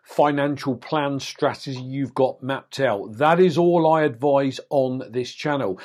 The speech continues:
Uh, do follow me on all my platforms at U K Bitcoin Master. That's Twitter, that is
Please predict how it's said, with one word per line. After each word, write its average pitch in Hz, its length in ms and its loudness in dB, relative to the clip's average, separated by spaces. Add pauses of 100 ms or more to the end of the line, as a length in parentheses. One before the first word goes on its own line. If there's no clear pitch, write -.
(260)
Uh, 151 100 8
do 214 260 4
follow 220 320 6
me 208 220 2
on 180 260 2
all 185 120 6
my 175 140 4
platforms 196 840 4
at 165 280 0
U 185 140 0
K 175 280 0
Bitcoin 190 480 4
Master. 185 400 4
That's 143 320 -4
Twitter, 190 680 6 (280)
that 147 160 4
is 147 200 2